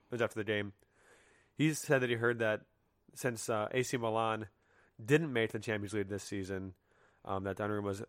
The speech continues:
release fee was somehow lower than seventy-five million euro, more like forty. And if it's that, uh, if that's the case,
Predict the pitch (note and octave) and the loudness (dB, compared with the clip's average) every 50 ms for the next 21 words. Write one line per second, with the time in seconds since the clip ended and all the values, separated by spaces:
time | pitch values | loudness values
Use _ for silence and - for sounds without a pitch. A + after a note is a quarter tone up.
0 | _ - A2+ A2 A2 G2+ - - A2+ G#2 G2 F#2+ G2 F#2+ - A2 G2+ F#2+ G2 F#2+ | _ -6 -4 -2 -2 -4 -4 -4 -4 -4 -2 -2 -2 -2 -4 -6 -8 -6 -6 -6
1 | F#2 F2+ F#2+ F#2+ F2+ F2 E2 D#2+ E2+ F2+ - _ _ _ _ _ _ _ _ _ | -4 -2 -2 -2 -2 -4 -4 -6 -10 -14 -16 _ _ _ _ _ _ _ _ _
2 | _ _ _ _ _ _ _ - G2+ F#2+ F2+ - F#2+ F#2 F2 F#2+ E2+ E2+ F2 F2 | _ _ _ _ _ _ _ -10 -8 -8 -6 -6 -8 -8 -6 -6 -8 -6 -6 -8
3 | E2+ E2 E2 E2+ E2+ E2 D#2+ E2 D#2+ D#2+ D2+ - _ _ _ _ _ - G2+ F#2 | -10 -10 -10 -10 -10 -12 -12 -12 -12 -12 -14 -16 _ _ _ _ _ -14 -12 -10
4 | F2 E2+ - - - G2+ F#2+ F#2 F2 E2 E2 E2+ G2 - - F#2+ F#2 F2+ - - | -10 -12 -14 -12 -8 -6 -6 -6 -6 -10 -12 -14 -16 -12 -10 -8 -8 -8 -8 -10
5 | F#2 - G#2 G2+ - - - - G#2+ G2+ G2+ - - A2+ A2 - - G2+ - A#2+ | -12 -6 -4 -6 -6 -6 -6 -6 -4 -4 -6 -6 -2 -2 -2 -2 -4 -10 -4 -2
6 | G#2+ F#2+ F#2 F2+ - - - | -2 -2 -2 -4 -6 -10 -10